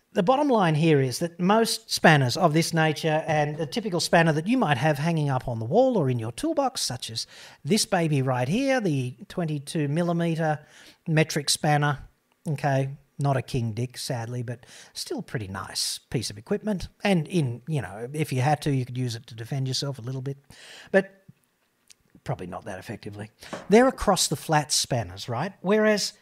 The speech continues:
these antique babies, like this, just shown, okay, they tend to be Whitworth, okay? And the salient differentiator for Whitworth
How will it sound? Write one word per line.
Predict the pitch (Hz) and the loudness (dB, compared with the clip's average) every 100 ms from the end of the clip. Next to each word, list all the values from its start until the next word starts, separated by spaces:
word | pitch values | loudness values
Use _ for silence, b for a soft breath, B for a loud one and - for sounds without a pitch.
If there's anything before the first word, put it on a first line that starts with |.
| b b | b b
these | 220 294 269 | 2 4 4
antique | 190 143 196 240 - | 2 4 2 0 0
babies, | 143 113 120 220 - - - | 0 0 -4 -4 -4 -6 -4
like | 151 147 | -2 0
this, | 214 247 - - - _ _ | 0 0 0 -4 -8 _ _
just | 165 143 | -2 0
shown, | - 233 220 156 170 - _ - | 2 2 2 0 -4 -12 _ -12
okay, | 147 180 240 247 B B B B 175 | -4 -2 -2 -6 B B B B -2
they | 208 269 | 0 0
tend | - 214 175 - | 0 0 2 0
to | 147 | 0
be | 135 139 143 139 _ _ | 2 4 2 -4 _ _
Whitworth, | 135 175 175 135 92 - - - | 0 0 0 -4 -6 -12 -12 -6
okay? | - 202 240 | 0 2 4
And | 233 | 4
the | |
salient | - 277 294 320 254 165 | 2 2 0 0 0 0
differentiator | 165 156 147 139 143 131 123 | 0 2 0 2 0 0 -2
for | 123 | -4
Whitworth | 120 262 151 104 117 | -4 -4 -4 -6 -8